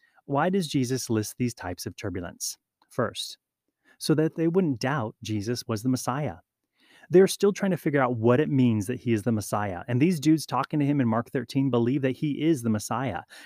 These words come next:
And the common belief was that the Messiah would make everything right, because that's what a king does, right? Makes everything right, right?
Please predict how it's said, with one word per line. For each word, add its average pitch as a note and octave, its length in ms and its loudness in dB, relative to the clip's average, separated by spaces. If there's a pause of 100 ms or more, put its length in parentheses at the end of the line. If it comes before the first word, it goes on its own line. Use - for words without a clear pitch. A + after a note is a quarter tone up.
And B2 100 6
the C3 60 8
common F#3 340 2
belief A#2 320 2
was A#2+ 120 0
that A#2+ 120 -2
the B2+ 80 0
Messiah B2 420 0
would C#3 140 -2
make A2 280 0
everything B2 480 0
right, E3+ 460 -4 (360)
because C#3 340 0
that's G#2 280 -4
what A#2+ 80 0
a A2 60 0
king D#3 220 0
does, D#3+ 280 2
right? G#2 340 -4 (220)
Makes C#3 320 4
everything C3 420 0
right, F3 360 -2
right? G2 420 -6